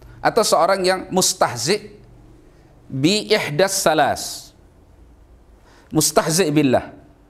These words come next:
mustahzi' bil Qur'an, atau bi ayatillah, mustahzi' bin Nabi sallallahu alaihi wasallam, fahuwa kafirun kharijun minal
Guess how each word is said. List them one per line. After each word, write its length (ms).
mustahzi' 640
bil 160
Qur'an, 400
atau 160
bi 160
ayatillah, 640
mustahzi' 560
bin 160
Nabi 320
sallallahu 640
alaihi 160
wasallam, 640
fahuwa 480
kafirun 880
kharijun 560
minal 260